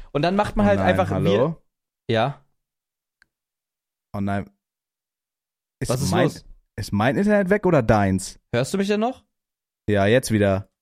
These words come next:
Speaker 1: Also meins ist da, glaub ich.
Speaker 2: Okay, dann
Speaker 1: Aber alle schreiben bei mir Vodafone rein.
Speaker 2: Oh, oh. Okay, wir haben hier gerade technische.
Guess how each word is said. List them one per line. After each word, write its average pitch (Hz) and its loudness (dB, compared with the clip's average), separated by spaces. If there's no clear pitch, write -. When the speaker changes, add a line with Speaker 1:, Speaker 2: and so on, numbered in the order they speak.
Speaker 1:
Also 110 -4
meins 104 -6
ist - -16
da, 113 -4
glaub 104 -6
ich. 113 -2
Speaker 2:
Okay, 110 0
dann 101 0
Speaker 1:
Aber 117 -2
alle 180 0
schreiben 190 -2
bei 175 0
mir 139 0
Vodafone 120 -4
rein. 104 2
Speaker 2:
Oh, 107 4
oh. - -20
Okay, - -6
wir 120 2
haben 120 2
hier 120 2
gerade 156 -2
technische. 117 -6